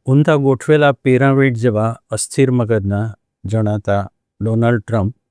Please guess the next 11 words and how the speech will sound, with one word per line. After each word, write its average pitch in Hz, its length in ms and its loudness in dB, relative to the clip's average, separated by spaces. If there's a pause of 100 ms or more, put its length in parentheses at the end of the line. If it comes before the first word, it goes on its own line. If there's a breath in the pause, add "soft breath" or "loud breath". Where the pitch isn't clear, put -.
પ્રમુખ 117 360 0
પદ 117 140 0 (120)
માટે 104 460 -2 (140)
યોગ્ય 117 320 2
ન 107 120 0
હોવાનું 120 680 0 (200)
અમેરિકી 110 360 0
પ્રજાજનોને 113 800 0
લાગવા 110 320 0
માંડ્યું 104 400 -4
છે. 110 200 -10